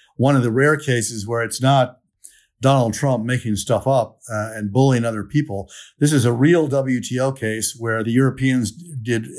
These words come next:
really bad subsidies that really disadvantaged Boeing, and we won. And the U K is not the only bad guy, but they're one of them. Uh, so that's one of the problems,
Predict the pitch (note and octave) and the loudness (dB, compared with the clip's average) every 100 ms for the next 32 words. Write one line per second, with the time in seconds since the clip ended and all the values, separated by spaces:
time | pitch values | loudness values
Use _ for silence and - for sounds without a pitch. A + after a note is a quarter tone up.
0 | D3+ D3+ A#2+ C#3 F3+ D#3 C3+ B2+ A2+ C3 | -14 -10 2 4 6 4 2 -2 -2 0
1 | B2+ A#2 - A#2 G#2+ G2 A2 - A2+ A2+ | 2 0 -2 -4 -4 -6 -8 -8 -8 -6
2 | A2+ D3+ D#3+ C3+ B2+ A#2+ G#2 A#2 A2+ A2+ | 2 4 6 4 0 -4 -2 -2 -2 -8
3 | - _ _ _ - A2+ A2+ B2+ B2+ A#2+ | -16 _ _ _ -2 2 4 2 0 2
4 | B2+ E3 A3 G2+ F#2 _ - - A#2+ A#2+ | 4 4 4 0 -8 _ -20 -8 -4 -2
5 | A#2 B2 C#3 C#3 C3+ B2 A2+ F#2+ G#2+ B2 | 0 2 2 4 2 2 0 -4 0 0
6 | A#2+ A#2+ B2 C3+ A2+ G#2 G2 G2 G2 F#2+ | 0 -2 2 4 2 -2 -4 -6 -12 -12
7 | G#2+ A2 A#2 G#2+ A#2 C#3 G#2+ G2 F#2+ G#2+ | -10 -8 -4 -2 2 2 0 -6 -14 -16
8 | _ - - - _ - A2 G2+ C3+ G3 | _ -20 -20 -20 _ -6 -4 2 2 2
9 | F#3 D#3 E3+ A#2+ A2+ G#2 F#2+ F#2 G2 A#2 | 2 0 0 -2 -2 -2 -2 -6 -12 -10